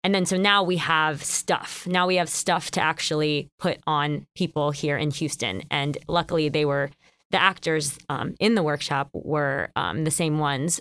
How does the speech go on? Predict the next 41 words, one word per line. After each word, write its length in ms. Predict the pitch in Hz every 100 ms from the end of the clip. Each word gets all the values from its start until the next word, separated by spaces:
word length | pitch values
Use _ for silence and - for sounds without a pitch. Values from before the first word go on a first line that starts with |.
| -
So 420 | 170 135 92 -
they 200 | 147 165
also 260 | 151 151 160
reviewed, 640 | 151 143 185 202 190 190
everyone 280 | 160 165 160
did 100 | 147
their 100 | 104
homework. 580 | - 196 185 175 165 -
So 360 | - 160 151 - - - -
everyone's 300 | 349 403 -
pretty 180 | 254
on 100 | 196
top 260 | 175 170 202
of 120 | 190
it. 220 | 156 139 -
And, 320 | 160 160 160
um, 220 | 156 151 156
that 160 | 156
was 140 | 175 170
really, 180 | 165 170
<laughs> 60 |
really 120 | 202 175
helpful 380 | 170 - 165
too. 400 | 156 170 160 151 - - - - -
Um, 300 | 165 160 156
so, 440 | 151 165 151 147 - _ 302
you 60 |
know, 180 | 202 190
there 160 | 202 196
are 40 |
some 280 | 190 180 185
challenges, 720 | - 175 170 175 165 160 147 -
um, 460 | 156 - - 170 208 -
in 140 | 190
this 140 | 170 -
first 280 | 180 - 175
week 280 | 165 160
and 240 | 151 147 - -
circumstantially, 880 | 175 160 165 - 165 160 165 156 156
but 300 | 156 151 -
we 460 | 165 160 156 143